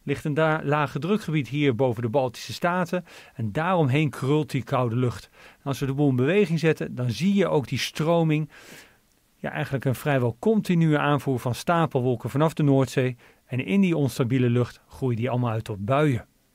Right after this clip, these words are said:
Nou, als de warme lucht een beetje verdwijnt, en dat gebeurt natuurlijk 's avonds, dan neemt het aantal buien meestal weer af, omdat de buien hun energie kwijtraken. Dus de buien boven de Noordzee zijn er wel, maar boven land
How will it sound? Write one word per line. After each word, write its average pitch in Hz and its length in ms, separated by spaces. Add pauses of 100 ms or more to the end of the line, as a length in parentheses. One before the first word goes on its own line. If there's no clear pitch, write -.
(920)
Nou, 139 240
als - 160
de 123 140
warme 180 280
lucht 196 200
een 175 80
beetje 139 280
verdwijnt, 160 600 (140)
en 120 120
dat 90 100
gebeurt 185 280
natuurlijk 214 340
's - 60
avonds, 160 500
dan 127 280
neemt 127 200
het 113 140
aantal 139 360
buien 120 320
meestal 113 360
weer 117 200
af, - 280 (100)
omdat 104 280
de 135 80
buien 139 300
hun 160 160
energie 175 380
kwijtraken. 131 720 (400)
Dus 170 280 (220)
de 151 240
buien 196 300
boven 175 220
de 180 60
Noordzee 208 400
zijn 127 260
er 139 60
wel, 220 320
maar 120 120
boven 117 300
land 208 300